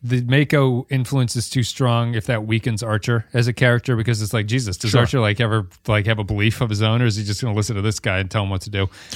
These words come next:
Speaker 2: Well, I think, I think that's where, that's where your drama comes from, right?
Speaker 1: Mm-hmm.
Speaker 2: Y-, it's, Archer is a man of, of beliefs and, and, uh, principles. Which ones are he gonna,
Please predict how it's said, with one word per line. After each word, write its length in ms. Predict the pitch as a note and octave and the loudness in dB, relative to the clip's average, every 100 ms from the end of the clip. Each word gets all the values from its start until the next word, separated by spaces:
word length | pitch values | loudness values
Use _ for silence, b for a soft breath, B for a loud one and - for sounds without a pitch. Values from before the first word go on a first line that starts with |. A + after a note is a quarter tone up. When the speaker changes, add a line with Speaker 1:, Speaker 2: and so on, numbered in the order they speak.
| B - | B 2
Speaker 2:
Well, 160 | B3+ G#3 | 4 4
I 60 | |
think, 200 | G#3 A#3+ - _ - | 0 -4 -10 _ 0
I 60 | |
think 140 | F#3 G3 | 0 4
that's 260 | E3 - | 2 2
where, 500 | C#3+ C#3+ C#3 C3 B2+ - _ _ _ _ _ - | 2 4 4 2 0 -4 _ _ _ _ _ -2
that's 220 | C3+ - | 0 2
where 80 | E3 | 2
your 220 | C3+ A#2+ | 2 0
drama 380 | - C3 A#3+ C#3 | 2 4 4 2
comes 240 | G#2 E2 | -2 -6
from, 280 | - C#2+ A#1+ | -8 -12 -4
right? 260 | G2+ A#2+ A3+ | 0 0 2
Speaker 1:
Mm-hmm. 180 | D#3+ D3+ | 4 4
Speaker 2:
Y-, 180 | C3 A2 | 0 -2
it's, 440 | C3 A#2 - - _ _ - | -2 -2 -4 -6 _ _ 2
Archer 380 | B2 D3 D3 C#3 | 4 4 2 0
is 140 | C3+ | 2
a 60 | C3 | 2
man 400 | B2+ B2+ C3+ B2+ | 2 2 2 2
of, 320 | A#2+ A2+ - | 0 -4 -6
of 400 | - A2+ A2 G2 - - | -2 -2 -2 -4 -4 0
beliefs 580 | A2+ A#2+ B2 - - | 2 2 2 0 -2
and, 340 | A2+ A2+ G#2+ G#2 | 0 0 0 -2
and, 420 | A2 G#2+ G2+ G2+ G#2 | -2 -2 -2 -2 -2
uh, 180 | G2+ | 0
principles. 760 | - C3+ E3 C3+ - F2+ A2+ - b b b b b b b b b b _ _ _ _ _ _ _ _ - | 2 0 0 -2 -2 -4 -4 -8 b b b b b b b b b b _ _ _ _ _ _ _ _ -6
Which 320 | C3+ C#3 - | 4 4 6
ones 260 | C3 C#3 B2 | 4 4 2
are 140 | C#3 | 2
he 120 | C3+ | 4
gonna, 280 | B2+ C3+ C3 | 4 2 2